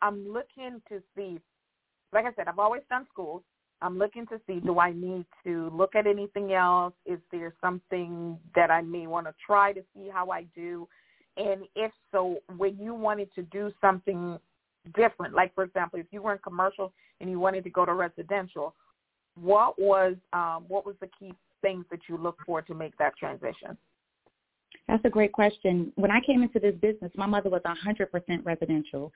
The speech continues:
Speaker 2: All she did was service business. So I definitely believe that all businesses should be diversified. You should never put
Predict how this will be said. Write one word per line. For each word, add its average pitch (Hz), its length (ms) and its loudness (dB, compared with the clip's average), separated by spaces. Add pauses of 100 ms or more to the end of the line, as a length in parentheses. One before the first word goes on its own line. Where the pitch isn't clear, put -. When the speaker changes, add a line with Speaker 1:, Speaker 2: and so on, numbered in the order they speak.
(260)
Speaker 2:
All 208 240 6
she 214 100 -4
did 196 180 0
was 180 180 -2
service 165 340 -6
business. - 380 -10 (360)
So 180 240 4
I 185 120 4
definitely 190 840 -4
believe 180 480 -8
that 170 220 -6
all 180 180 -2
businesses 175 580 -4
should 165 140 -2
be 165 180 -4
diversified. 160 760 0
You 180 140 0
should 170 120 0
never 170 240 2
put - 180 -2